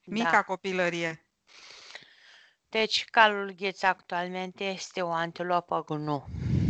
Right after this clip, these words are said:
Speaker 2: și este
Speaker 1: Da.
Speaker 2: undeva în Africa, da?
Speaker 1: Da.
Speaker 2: Am luat legătura acum cu spiritul, uh, lui.
Speaker 1: Da.
Speaker 2: Așa. Într-adevăr, deci are o viață de goană, da? Nu
Speaker 1: Da.
Speaker 2: este grozav de bine și
Speaker 1: Mhm.
Speaker 2: poate fi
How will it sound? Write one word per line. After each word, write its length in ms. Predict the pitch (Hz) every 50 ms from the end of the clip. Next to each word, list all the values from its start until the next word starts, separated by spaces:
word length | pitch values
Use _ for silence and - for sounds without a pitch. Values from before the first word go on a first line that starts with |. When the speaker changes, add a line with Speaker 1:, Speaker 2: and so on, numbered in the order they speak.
| - -
Speaker 2:
și 180 | - - -
este 260 | 196 202 196 - - 208
Speaker 1:
Da. 60 | 202
Speaker 2:
undeva 500 | 196 190 190 185 180 175 170 180 180 175
în 140 | 170 170 160
Africa, 640 | 156 151 143 - - - - 156 - - 170 160
da? 300 | 156 160 170 185 214 208 - _ _ _ _ - - - - -
Speaker 1:
Da. 320 | 185 175 170 165 170 190 196 196
Speaker 2:
Am 280 | - - - 196 202 208
luat 280 | 202 202 202 196 190
legătura 640 | 180 180 175 170 170 170 170 160 - 160 160 156 156
acum 400 | 151 151 151 - 156 156 156 151 -
cu 480 | - - - 156 151 151 151 151 151 143 -
spiritul, 800 | - - - - - 170 151 151 151 147 - - 151 147 147 143 143
uh, 600 | 143 143 143 143 143 143 143 143 143 139 139 139 147
lui. 400 | 165 175 202 214 226 220 - _ _ _ _ _
Speaker 1:
Da. 560 | - - 185 175 175 170 165 160 170 185 196 196 - _ _ _
Speaker 2:
Așa. 680 | - - - 175 175 165 - - - 196 202 214 220 214 - - _ _ _ _ _ _ _ _
Într-adevăr, 800 | - 185 180 214 196 - 214 214 208 196 202 196 185 190 180 180
deci 280 | 170 165 175 170 - -
are 240 | 180 175 175 180 175
o 40 | 175
viață 400 | 185 185 185 180 180 - - 175
de 160 | 165 170 170
goană, 480 | 170 156 156 151 156 151 156 180 196
da? 340 | 196 185 175 175 180 190 - _ _ _ - _ _ _
Nu 100 | - -
Speaker 1:
Da. 60 | 175 170
Speaker 2:
este 640 | 165 165 - - - 147 147 151 151 156 160 160 160
grozav 500 | 151 175 170 175 170 160 165 170 165 156 147
de 140 | 147 160 156
bine 320 | 156 156 156 156 156 156 156
și 200 | - - - - -
Speaker 1:
Mhm. 220 | 185 180 175 - _
Speaker 2:
poate 300 | - 196 190 180 180 190
fi 240 | 185 208 214 185 -